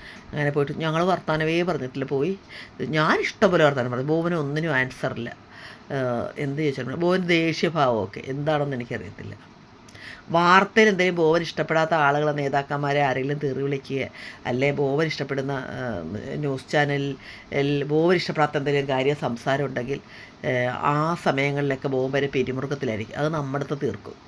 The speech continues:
ചിലപ്പോൾ ഞാൻ വെറുതെ, "എൻ്റെ അടുത്ത് വേണ്ട കേട്ടോ, ഇങ്ങനെയൊന്നും ശരിയാകത്തില്ലെന്ന്" പറയും. അങ്ങനെ വെറുതെ ഇങ്ങനെയല്ല, നമ്മളെ മുറുകി പറയും. അങ്ങനെ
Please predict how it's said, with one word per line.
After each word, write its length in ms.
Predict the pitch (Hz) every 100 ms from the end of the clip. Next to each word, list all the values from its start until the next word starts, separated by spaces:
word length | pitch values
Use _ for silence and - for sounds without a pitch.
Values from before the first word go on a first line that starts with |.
| - - - 156 175 143 147 143 - -
ചിലപ്പോൾ 340 | 170 175 240
ഞാൻ 80 | 254 247
വെറുതെ, 240 | 196 196 - - - -
"എൻ്റെ 180 | 185 208
അടുത്ത് 140 | 226 277
വേണ്ട 140 | 220 165
കേട്ടോ, 220 | 123 90 98
ഇങ്ങനെയൊന്നും 340 | 85 101 98 - - - - - - -
ശരിയാകത്തില്ലെന്ന്" 580 | 180 170 165 147 139 139
പറയും. 200 | - - - - - 160 160 139 135 131 - - - - - 202 - - - -
അങ്ങനെ 180 | 151 165
വെറുതെ 200 | 156 180
ഇങ്ങനെയല്ല, 440 | 147 151 233 - -
നമ്മളെ 240 | 175 160 156
മുറുകി 360 | 143 139 151 180 202
പറയും. 240 | 117 90 - - - 277 240 220 233 240 - - - - - 117
അങ്ങനെ 260 | 151 147